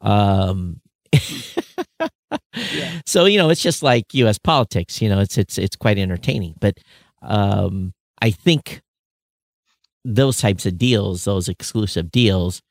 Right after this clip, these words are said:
Speaker 1: and the guy at iHeart made an inclination to it. He said that there's not gonna be very many of those, and that is not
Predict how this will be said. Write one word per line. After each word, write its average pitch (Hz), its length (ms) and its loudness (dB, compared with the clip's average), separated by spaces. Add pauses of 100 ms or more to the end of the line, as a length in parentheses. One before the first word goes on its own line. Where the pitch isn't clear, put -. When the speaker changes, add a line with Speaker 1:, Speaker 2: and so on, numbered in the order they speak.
(340)
Speaker 1:
and 117 240 2
the 110 320 2
guy 185 220 -2
at 214 160 -4
iHeart 151 460 0
made 107 280 0
an 92 260 -2 (100)
inclination 95 680 -2
to - 160 -8
it. - 240 -18 (1000)
He 262 220 -2
said 123 520 2
that 90 140 0 (440)
there's 147 200 -2
not 180 140 0
gonna 147 160 0
be 113 140 2
very 101 300 2
many 101 320 2
of 78 120 -4
those, - 420 -12 (420)
and 95 200 -2
that 107 220 4
is 101 200 2
not 104 640 0